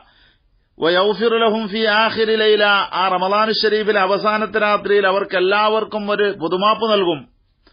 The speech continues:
പുറത്തു കൊടുക്കും എന്ന് പറഞ്ഞപ്പോൾ റസൂലുള്ളാഹി സ്വല്ലല്ലാഹു അലൈഹി വസല്ലമയോട് ചോദിക്കപ്പെട്ടു, ആ അവസാനത്തെ രാത്രി എന്ന് പറഞ്ഞാൽ ഹിയ ലൈലത്തുൽ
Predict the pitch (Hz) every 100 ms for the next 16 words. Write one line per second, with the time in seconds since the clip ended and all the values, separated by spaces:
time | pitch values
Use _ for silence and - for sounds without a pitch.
0 | _ _ _ _ _ 151 165 160 233 214
1 | 196 180 131 - _ _ _ _ - 151
2 | 175 208 208 208 202 208 180 208 208 -
3 | - 147 170 202 208 214 220 214 220 220
4 | 220 220 208 214 220 202 202 214 208 202
5 | 214 - 208 165 _ _ _ _ _ _
6 | _ _ _ _ _ _ _ _ _ _
7 | - - 170 160 185 202 214 220 233 226
8 | 220 226 220 220 220 214 220 214 214 208
9 | 196 214 - 226